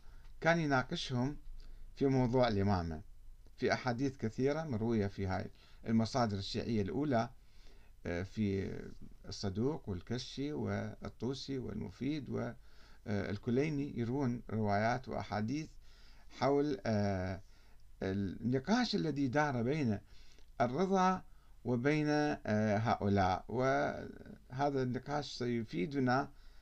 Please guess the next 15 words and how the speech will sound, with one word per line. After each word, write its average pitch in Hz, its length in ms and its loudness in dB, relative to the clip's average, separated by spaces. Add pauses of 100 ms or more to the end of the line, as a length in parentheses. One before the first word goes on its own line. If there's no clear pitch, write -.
(120)
بعد 117 340 0
حوالي، 104 640 2 (640)
آم، 82 380 -6 (300)
خمسين 110 380 -4
ستين - 380 -2
سنة. 151 380 0 (520)
نرى 139 280 4
أن 127 340 2
الشيعة 127 400 0
وقعوا 123 340 0
بنفس 123 340 0
الشيء 110 400 0
مرة 98 200 -4
ثانية. 147 520 -2 (800)
آه، - 1120 -2